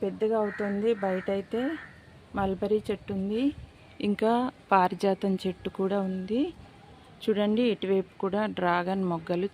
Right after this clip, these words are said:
చాలా వచ్చినాయి. ఇప్పటి నుంచి మొదలు పెడితే దీపావళి పండగ వెళ్ళే వరకు చాలా బాగా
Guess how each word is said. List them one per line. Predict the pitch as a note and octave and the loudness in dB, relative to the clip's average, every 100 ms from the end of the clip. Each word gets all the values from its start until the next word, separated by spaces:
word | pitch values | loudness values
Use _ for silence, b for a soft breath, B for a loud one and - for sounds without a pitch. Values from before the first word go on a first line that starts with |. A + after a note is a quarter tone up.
| F#3+ | -2
చాలా | E3+ F#3 F#3+ | -2 -2 -4
వచ్చినాయి. | F#3 - - G3 A3 F4 D#4+ - - - B B B B | -4 -6 -2 0 2 2 -2 -18 -20 -20 B B B B
ఇప్పటి | G#3+ - A#3 A3+ A#3 | -4 6 6 8 6
నుంచి | A3+ - B3+ | 6 6 8
మొదలు | B3 A3 G#3+ | 8 6 4
పెడితే | G#3+ - B3+ A3+ | 4 4 4 6
దీపావళి | G#3+ - G#3 G#3 G#3 G3+ | 2 4 2 4 2 2
పండగ | G3+ G3+ G3+ G3+ | 2 2 2 0
వెళ్ళే | G3 G3+ G3 | 2 2 2
వరకు | F#3 - C4 F4+ - - - - - - - - - - - - - | 0 0 -2 -2 -8 -20 -20 -20 -20 -20 -20 -20 -20 -20 -20 -8 0
చాలా | A3+ F#3 A3 A3 | 2 4 2 2
బాగా | G3+ G3+ | 2 2